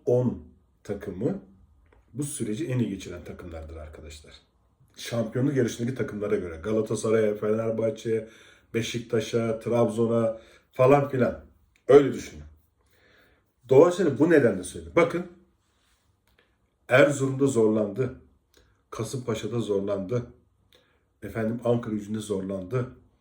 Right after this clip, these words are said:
Kasımpaşa'da eksiklerim var. Milli takımdan sakat dönenlerim var. Covid olan Cenk'im var. İşte al bugün Ankara Gücü maçında Cenk yoktu. Sakatlandı.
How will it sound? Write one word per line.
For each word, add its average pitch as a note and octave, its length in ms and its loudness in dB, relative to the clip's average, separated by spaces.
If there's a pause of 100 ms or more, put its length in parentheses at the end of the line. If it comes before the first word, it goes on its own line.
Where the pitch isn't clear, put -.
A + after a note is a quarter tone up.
(580)
Kasımpaşa'da A2 640 -6
eksiklerim G#2+ 760 -6
var. A#2 120 2
Milli G#2 280 -6
takımdan G#2+ 360 -6
sakat - 420 -12
dönenlerim G#2 560 -2
var. B2+ 200 0 (180)
Covid A2 280 -4
olan G#2 360 -6
Cenk'im G#2+ 480 -6
var. B2+ 260 -2 (480)
İşte G#2+ 560 -2
al A#2 220 2 (140)
bugün A#2+ 460 -6 (180)
Ankara A2 340 -4
Gücü G2 180 -10
maçında F#2 420 -12
Cenk A#2+ 320 -4
yoktu. C#3+ 460 0 (220)
Sakatlandı. G2+ 880 -10